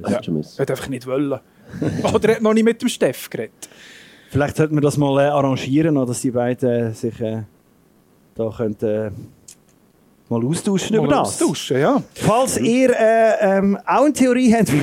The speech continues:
Speaker 1: man besser Penalty kann heben, meldet euch doch unter null sechs siebzig vier achtundsechzig achtundsechzig neunundzwanzig.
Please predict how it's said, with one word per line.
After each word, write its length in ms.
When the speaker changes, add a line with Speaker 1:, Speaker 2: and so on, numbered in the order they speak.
Speaker 1:
man 100
besser 280
Penalty 440
kann 160
heben, 360
meldet 340
euch 140
doch 180
unter 280
null 300
sechs 360
siebzig 360
vier 400
achtundsechzig 680
achtundsechzig 600
neunundzwanzig. 920